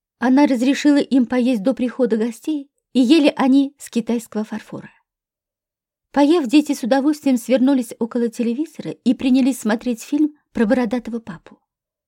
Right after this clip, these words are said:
Аника убрала из столовой мелки, альбомы и комиксы, постелила на стол скатерть и поставила цветы.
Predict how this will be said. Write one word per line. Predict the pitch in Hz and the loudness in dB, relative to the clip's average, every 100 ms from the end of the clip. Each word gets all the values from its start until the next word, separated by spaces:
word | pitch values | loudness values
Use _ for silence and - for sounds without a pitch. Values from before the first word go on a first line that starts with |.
| _ _ _ _ _ _ _ _ | _ _ _ _ _ _ _ _
Аника | - 247 254 - 262 | 0 2 2 0 -2
убрала | 214 214 233 247 | -2 -2 -2 -2
из | - 233 | -4 -6
столовой | - 214 240 240 185 | -4 -2 -2 -2 -4
мелки, | 202 202 - 262 277 | -6 -8 -8 -6 -6
альбомы | 180 180 175 247 226 | -10 -10 -6 -6 -6
и | - - | -8 -12
комиксы, | - 262 254 - - - _ _ _ _ | -10 -10 -12 -16 -20 -20 _ _ _ _
постелила | - - - 269 277 254 | -4 -2 0 2 2 2
на | 240 | -2
стол | - 262 | -2 -6
скатерть | 233 - 302 - - _ _ _ - | -6 -10 -12 -14 -20 _ _ _ -6
и | 226 | -4
поставила | 233 - 240 226 226 | -4 -4 -6 -6 -10
цветы. | - 220 - - | -12 -16 -16 -20